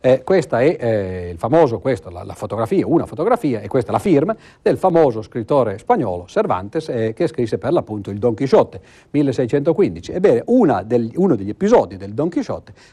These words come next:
ad un certo punto Sancho Panza, che voi tutti ricorderete, era il cavaliere, lo scudiero,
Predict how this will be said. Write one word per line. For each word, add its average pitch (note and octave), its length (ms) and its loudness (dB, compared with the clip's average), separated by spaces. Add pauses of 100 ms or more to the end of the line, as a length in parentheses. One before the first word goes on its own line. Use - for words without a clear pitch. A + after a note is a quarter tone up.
(120)
ad B2 80 -16
un A#2+ 80 -8
certo D#3 240 2
punto B2+ 360 -4
Sancho A2+ 340 -2
Panza, B2 360 0
che G2 80 -6
voi G2+ 140 -6
tutti A2+ 220 -8
ricorderete, A#2 680 0
era C3+ 240 0
il F2 80 -8
cavaliere, D3 520 6
lo G2+ 120 -2
scudiero, D3 580 4